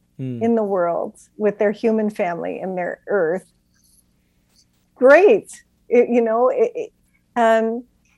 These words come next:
Speaker 2: there's this wonderful, and I'm sure you're familiar with the, the Yoga Sutras of Patanjali. So it's a very, very old, thousands of year old wisdom text,
Speaker 1: Mm-hmm.
Speaker 2: um,
Speaker 1: Yeah.
Speaker 2: seminal text of the yoga tradition. And there, it'll,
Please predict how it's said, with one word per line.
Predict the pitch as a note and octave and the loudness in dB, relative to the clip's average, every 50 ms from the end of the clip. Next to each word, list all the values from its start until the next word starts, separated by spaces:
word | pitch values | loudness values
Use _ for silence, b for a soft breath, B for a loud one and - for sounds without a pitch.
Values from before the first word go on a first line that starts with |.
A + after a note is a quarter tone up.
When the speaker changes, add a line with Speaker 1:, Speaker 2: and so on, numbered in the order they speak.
| _ _ | _ _
Speaker 2:
there's | - C4+ C#4 B3 | 0 0 2 2
this | C4 A#3+ A#3 - | 0 -2 -2 0
wonderful, | A3+ A#3 A#3+ A#3+ C#4 C#4 - - G#3+ F#3+ F#3 F#3 | 0 2 2 2 0 0 0 2 2 4 4 2
and | E3+ G3 G3+ G3 | 2 0 0 0
I'm | F#3+ G#3 | -2 -4
sure | G#3+ - - C4 B3 | -6 -4 -2 0 2
you're | G#3 G3+ G#3 | 2 2 0
familiar | G#3 - E3 E3+ D#3+ C#3+ D#3 E3 F3 | -2 -4 -8 -6 -6 -4 -2 -2 -2
with | G3 G3+ - | -2 0 0
the, | A3+ G3+ D#3+ F#3+ | 2 2 2 2
the | G3 A3+ | 2 2
Yoga | G#3+ A#3+ C4+ C4+ E4+ D4 | 4 4 4 4 2 -2
Sutras | - - A3+ A3+ - G3+ - - | -2 -4 -4 -2 -2 -4 -4 -4
of | F3+ - | -8 -8
Patanjali. | - F3+ E3 - - F3 D#3+ E3 - D#3 D#3 F3 | -8 -10 -10 -10 -12 -14 -14 -12 -8 -6 -6 -4
So | E3+ - A#3+ A3+ | -4 -2 -2 -2
it's | A3 C#4 | -2 -2
a | C#4 | -2
very, | C#4+ E4 E4+ F4 D#4+ C4+ | 0 0 2 2 4 4
very | C#4+ C#4+ C#4 C4 | 4 4 6 6
old, | A#3+ A#3 A#3+ A#3+ A3+ A#3+ | 6 8 8 6 6 6
thousands | C#4 C#4 C4+ C4 C4 A#3+ A#3+ | 4 4 4 4 2 0 0
of | A3+ | 0
year | A3+ A3 A3 G#3+ | 2 2 4 4
old | G3+ F#3 F#3+ G3 F#3+ F#3+ F#3+ | 4 4 2 2 0 0 0
wisdom | G3+ A3 A#3+ A#3 G3+ F#3+ G#3+ G3 G3 G3 | 2 4 4 4 4 2 0 0 0 -2
text, | - F#3+ D#3+ C#3+ C#3 C3 B2 G#2+ | -6 -6 -6 -6 -6 -8 -10 -10
Speaker 1:
Mm-hmm. | B2+ C#3+ D#3 | -8 -6 -4
Speaker 2:
um, | G3+ A#3 B3 - F3+ F#3 F#3+ _ _ _ _ _ - | -2 -2 -2 -2 -6 -8 -16 _ _ _ _ _ -4
Speaker 1:
Yeah. | A#3+ C#4+ | 0 2
Speaker 2:
seminal | C4+ C4 B3 A#3 G#3+ G#3 | 4 4 4 2 0 -2
text | - G3+ E3+ E3+ - - - - E3 | -4 -6 -8 -8 -10 -16 -10 -4 -2
of | A3 G3+ | 0 2
the | G3 G3 | 2 2
yoga | F3+ F3+ F3+ - E3 D#3 D3+ - - | 2 2 0 0 0 -2 -4 -4 -6
tradition. | - - F3+ D3 C#3 D3 - - - G#3 - B B B B B B - | -8 -8 -8 -6 -8 -10 -10 -12 -16 -16 -18 B B B B B B -2
And | C4 B3 A#3 C4 A#3 G#3+ - - | 2 2 4 4 2 0 -2 -2
there, | G#3+ G#3+ D4 E4 F4 C#4 C#4 - B B B B - | 0 4 6 8 8 6 6 2 B B B B 2
it'll, | C#4 C4 C#4+ B3+ B3 | 4 6 6 6 4